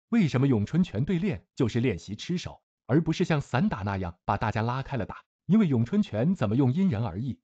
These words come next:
像梁挺系就打得很是霸道，大开大合，拳打脚踢，虎虎生风，以弱胜强是所有武功的原点。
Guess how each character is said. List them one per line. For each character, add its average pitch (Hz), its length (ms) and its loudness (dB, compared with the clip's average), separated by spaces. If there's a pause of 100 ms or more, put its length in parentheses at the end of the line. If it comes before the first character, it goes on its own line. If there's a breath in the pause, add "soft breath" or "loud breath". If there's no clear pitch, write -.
(160)
像 131 180 2
梁 143 200 2
挺 90 240 -6
系 147 240 -2
就 117 120 -2
打 87 140 -6
得 90 80 -4
很 85 160 -8
是 - 80 -6
霸 160 200 -4
道， - 180 -12 (160)
大 147 160 -6
开 185 200 -6
大 180 140 -6
合， 90 300 -8 (160)
拳 139 240 2
打 156 160 0
脚 98 180 -2
踢， 180 380 -6
虎 180 240 0
虎 - 180 -8
生 113 180 0
风， 143 140 0 (240)
以 135 80 0
弱 156 240 4
胜 156 180 -2
强 101 440 -4
是 - 180 -2
所 131 260 -2
有 208 120 4
武 87 200 -8
功 107 140 -2
的 98 80 -2
原 80 180 -8
点。 - 160 -8